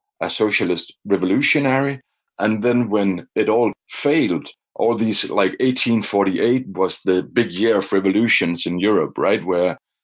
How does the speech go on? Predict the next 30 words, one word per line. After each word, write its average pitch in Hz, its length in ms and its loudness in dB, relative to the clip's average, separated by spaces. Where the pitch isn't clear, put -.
all 127 220 0
of - 140 -4
Europe 127 380 0
was 90 160 -4
in 90 100 -2
revolution. 92 680 0
And 107 200 -2
this 147 280 -2
notion 135 540 0
of 85 140 -2
failed 139 540 0
revolutions, 92 920 -2
hopes - 500 0
that 95 140 0
never 117 380 2
became 117 540 0
anything, 85 460 -6
turned 170 360 2
him 80 220 -2
towards 110 840 -2
ceremonial 110 640 0
magic 101 400 -2
or 98 100 0
the 95 120 0
esoteric 113 520 -2
tradition 98 520 -2
that 80 120 -4
he 95 80 -6
began 110 340 0
to, 90 280 -4